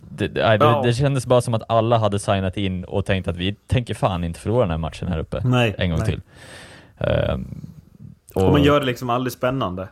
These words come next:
Speaker 2: Alltså,
Speaker 1: Nej.
Speaker 2: Djurgården går ut, Djurgården gör ju ett bra, alltså, Kryger är inne på det själva, man gör ju ett bra försök i tredje.
Speaker 1: Mm.
Speaker 2: Men det är noll fyra på tavlan. Alltså, det spelar liksom ingen roll.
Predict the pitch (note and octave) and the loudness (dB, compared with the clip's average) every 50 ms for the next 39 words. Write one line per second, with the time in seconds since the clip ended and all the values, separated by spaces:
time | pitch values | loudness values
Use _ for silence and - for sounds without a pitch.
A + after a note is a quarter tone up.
0 | _ _ _ - B2+ A#2+ A#2 A2 F#2+ C3 C3 C3 C3 C3 B2+ B2 B2 A#2 A#2+ A#2 | _ _ _ -2 0 2 4 4 4 4 4 2 2 2 0 0 0 0 0 0
1 | A#2+ A#2 A2 G#2+ - - - - - _ _ _ _ _ _ - - - C3 A#2+ | 0 0 -2 -4 -6 -10 -18 -18 -18 _ _ _ _ _ _ -18 -8 -2 0 0
2 | A#2+ B2 C3 C3+ B2+ A#2+ B2 A#2+ A#2 A2+ G#2 G#2 C3 C#3+ C#3 A#2+ G2+ F#2+ A2+ A2+ | 2 2 2 2 2 2 2 2 0 0 -2 -2 0 2 2 4 2 0 -2 -4
3 | A2+ A2+ A2 - G#2+ - - C3 C3 B2+ A2+ A2 G#2+ G#2+ A2+ A#2+ B2 A#2 - G2 | -6 -8 -8 -10 -10 -6 -2 -2 0 0 0 -2 -2 -2 -4 -4 -4 -4 -4 -4
4 | G2 F#2+ A2 G#2+ A#2 A#2 F#2+ F#2+ G#2 A2+ A2+ A#2 B2+ C#3 B2+ G#2 G#2+ A2 C#3 D3 | -4 -2 -2 -2 -2 -2 -2 -2 -2 0 0 2 2 2 0 -2 -4 -4 -2 -2
5 | B2+ G2 F#2 F#2 F2 F#2 F#2 F2+ F2+ F#2 F#2 F#2+ F#2+ F#2+ F2+ - - _ _ _ | -2 -2 -4 -6 -10 -10 -10 -10 -10 -8 -8 -8 -6 -6 -8 -10 -10 _ _ _
6 | _ _ - B2+ A#2 G2+ E2 D#2+ - - - B2 B2 C3 B2 B2 B2+ B2 A2 A#2 | _ _ -2 0 0 2 0 -2 -6 -4 -2 0 2 2 2 2 2 2 0 0
7 | A#2 A2+ - - D#3 C#3+ C#3 D3 D#3 C#3 - G2+ F2+ G2+ F#2+ F2 F2+ F2+ D#2+ D2+ | -2 -4 -2 -2 -2 0 0 0 -2 -2 -2 -4 -8 -6 -6 -6 -6 -8 -10 -10
8 | G#2+ - _ _ _ - _ _ _ _ _ _ _ - C3+ A#2+ A2 - - A#2+ | -12 -16 _ _ _ -20 _ _ _ _ _ _ _ -4 -2 -2 0 0 0 0
9 | A2+ A2 A2 - - - - - _ _ _ _ - C3+ B2 - - C#3 C3 B2+ | 0 0 -2 -4 -6 -10 -14 -16 _ _ _ _ -4 -4 -2 0 2 2 2 2
10 | B2 A#2+ B2 C3+ C3 B2+ C3 C3+ C3+ D3 C#3+ B2+ A2+ G2+ G#2 | 0 0 -2 -2 -2 0 0 2 2 2 2 0 -2 -4 -6